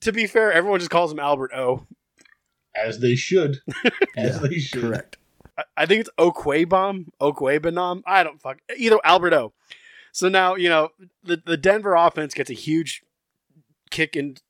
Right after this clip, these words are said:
Speaker 1: the ass to shoot 'em up into the moon. I'm excited about Cortland Sutton and Jerry Ju-, I'm really excited for Jerry Jeudy 'cause it's,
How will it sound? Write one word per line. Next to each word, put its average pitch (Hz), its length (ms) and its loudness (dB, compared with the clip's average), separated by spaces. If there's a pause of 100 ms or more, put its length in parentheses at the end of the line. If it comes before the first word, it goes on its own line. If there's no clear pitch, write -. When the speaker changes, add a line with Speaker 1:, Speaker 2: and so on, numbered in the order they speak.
(140)
Speaker 1:
the 131 240 -10
ass 131 280 0
to - 120 -20
shoot 160 360 0
'em 143 160 -6
up 131 200 -6
into 117 220 -16
the 110 100 -16
moon. 135 400 -12 (600)
I'm 165 160 2
excited 165 400 0
about 143 240 -4
Cortland 135 380 -10
Sutton 127 340 -8
and 117 200 -14 (840)
Jerry 123 240 -4
Ju-, 113 180 -10
I'm 185 160 2
really 415 120 -2
excited 254 240 2
for 185 40 -8
Jerry 170 240 0
Jeudy 135 320 -6
'cause 131 220 -8
it's, 143 320 -10